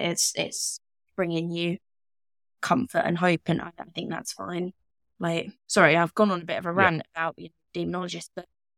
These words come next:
Speaker 1: you know, I, I do
Speaker 2: <laughs> It's
Speaker 1: think
Speaker 2: fine. <laughs>
Speaker 1: they study just as much as anyone else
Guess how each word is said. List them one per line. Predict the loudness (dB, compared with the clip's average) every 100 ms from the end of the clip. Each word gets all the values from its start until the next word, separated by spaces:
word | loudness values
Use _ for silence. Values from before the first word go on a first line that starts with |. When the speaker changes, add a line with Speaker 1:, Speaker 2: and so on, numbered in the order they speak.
| _ _
Speaker 1:
you | 4
know, | 6
I, | 8 6 4
I | 2
do | 2
Speaker 2:
<laughs> |
It's | -2
Speaker 1:
think | 6 8
Speaker 2:
fine. | 8 2 4
<laughs> | 4 6 4 4 0 -2
Speaker 1:
they | 4 6 6
study | 6 4 2 2
just | 2 2
as | 2
much | 4 2 2 -2
as | 4
anyone | 8 8 8 8
else | 6 4 -2 -6